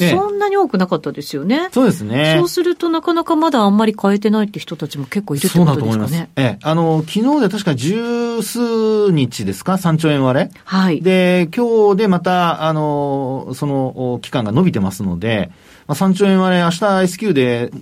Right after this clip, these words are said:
Speaker 1: 仮に三兆円まで続くかどうか。
Speaker 2: うん。
Speaker 1: まあ、そ-、あ、続くというか、そこまで伸びるかどうかですね。
Speaker 2: はい。
Speaker 1: で、伸びなければ、まあ、やっぱり、あの、様子見てる人が多い。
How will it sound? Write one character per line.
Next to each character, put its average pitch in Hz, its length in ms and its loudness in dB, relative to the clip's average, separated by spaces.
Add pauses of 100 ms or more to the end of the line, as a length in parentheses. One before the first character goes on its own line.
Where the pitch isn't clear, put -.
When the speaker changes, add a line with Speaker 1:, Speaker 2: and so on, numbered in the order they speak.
Speaker 1:
仮 160 200 0
に 170 80 4
三 165 180 0
兆 165 120 -2
円 160 100 0
ま 156 80 2
で 120 100 0
続 165 220 -6
く 196 60 -8
か 127 100 -2
ど 98 120 -2
う 87 60 -8
か。 - 280 -12
Speaker 2:
う 190 60 -2
ん。 190 580 2
Speaker 1:
ま 143 200 2
あ、 120 60 0
そ-、 - 120 -8
あ、 131 100 -2
続 151 200 -2
く - 60 -16
と 135 80 0
い - 20 -2
う - 20 -2
か、 101 60 -4
そ 139 60 -2
こ 151 80 0
ま 156 60 2
で 120 140 0 (120)
伸 131 100 2
び 240 120 4
る 233 60 2
か 107 120 -4
ど 92 80 -4
う 90 40 -8
か 90 100 -4
で 87 60 -6
す 190 120 -2
ね。 285 100 0
Speaker 2:
は 185 320 -2
い。 135 60 -4
Speaker 1:
で、 175 80 0
伸 190 140 4
び 233 120 2
な 254 160 2
け 196 160 2
れ 180 160 4
ば、 175 560 0
ま 170 140 -2
あ、 - 20 2
や 151 60 0
っ 131 40 -6
ぱ 170 120 2
り、 131 420 2
あ 120 100 -4
の、 117 200 -6
様 131 160 2
子 135 100 -2
見 131 220 0
て 127 100 0
る 107 80 -4
人 - 140 -4
が 98 80 0
多 110 180 2
い。 82 140 -4